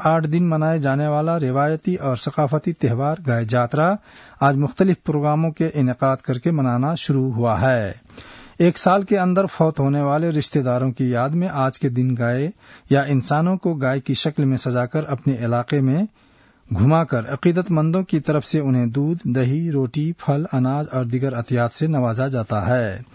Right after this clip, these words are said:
یہ ایک تاریخی حقیقت ہے کہ یہ تہوار اس وقت کی بنیاد پر منایا جانے لگا ہے کہ راجا پرتاپ ملہ نے اپنے بیٹے کے سوگ میں سوگوار ملکہ کو یہ معلوم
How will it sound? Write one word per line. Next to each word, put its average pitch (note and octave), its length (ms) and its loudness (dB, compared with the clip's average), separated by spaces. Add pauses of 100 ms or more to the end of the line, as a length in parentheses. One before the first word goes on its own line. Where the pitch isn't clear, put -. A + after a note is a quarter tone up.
(520)
یہ D3 140 4
ایک F3 260 0
تاریخی D3 600 0
حقیقت C#3+ 460 -2
ہے E3+ 200 -2
کہ E3 100 -2
یہ C3+ 180 0
تہوار D3+ 400 0
اس D3 200 -6
وقت - 300 -4
کی - 180 -2
بنیاد A#2 360 0 (100)
پر D3+ 140 0
منایا B2+ 360 0
جانے A#2+ 260 0
لگا B2 320 0
ہے D#3+ 160 2 (420)
کہ - 80 2
راجا D3 300 2
پرتاپ C3+ 420 0
ملہ C#3+ 240 0
نے F3 160 0
اپنے C3+ 340 0
بیٹے B2 340 -2
کے B2+ 120 0
سوگ C#3 340 -2
میں E3 200 0
سوگوار C3+ 520 -2
ملکہ C3 460 0
کو D#3+ 160 -2
یہ C#3+ 120 0
معلوم C3+ 460 0